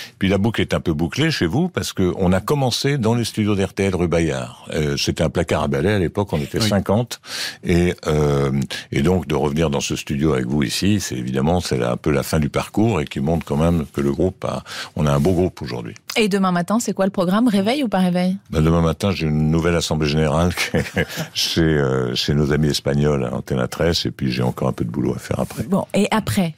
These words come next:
Speaker 3: justement, qu'allez-vous faire ? Il y a quelques semaines, dans le journal Le Point, vous disiez, « Si ma santé me per-, me le permet, j'aurai des activités professionnelles différentes de celles d'aujourd'hui. Vous verrez et serez peut-être surpris. »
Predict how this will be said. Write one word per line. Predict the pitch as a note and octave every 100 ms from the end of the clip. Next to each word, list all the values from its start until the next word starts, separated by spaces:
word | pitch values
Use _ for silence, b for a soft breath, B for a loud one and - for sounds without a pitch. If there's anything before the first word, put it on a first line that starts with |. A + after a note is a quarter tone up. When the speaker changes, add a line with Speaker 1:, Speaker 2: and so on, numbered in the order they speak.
| -
Speaker 3:
justement, | E3 E3+ - E3+ D3 C#3 -
qu'allez-vous | G#3 A3+ A3+
faire ? | F#3+
Il | F#3+
y |
a | -
quelques | E4+ F4
semaines, | C#4 B3 G#3
dans | F#3+
le | F#3+
journal | B3 C#4
Le | A3+ G3+
Point, | - D#4+
vous | B3+
disiez, « | G#3 A#3 A3+ C#4
Si | E4 A3+
ma | A3+
santé | - A#3+ C4
me | A3
per-, | G3+ G#3 G#3 G#3
me | G#3
le | G3+
permet, | G#3 G3 B3
j'aurai | B3 G#3+
des | G3+ G3
activités | G3+ A#3+ A3 B3+
professionnelles | - G#3 G#3 G#3 G#3
différentes | G#3 D#4 D4+ B3+ A3+
de | G3+
celles | A3+ A#3+
d'aujourd'hui. | G#3 F#3+ F3+ G3+ F4+ B B B B
Vous | F#3+ F#3 F4 C#4+
verrez | B3 G3+ G#3+ D4 _ -
et | G#3+
serez | - F#3+ F3+ C4+ -
peut-être | F3+ F3 C4+ - E3+
surpris. » | - F#3 - - E3+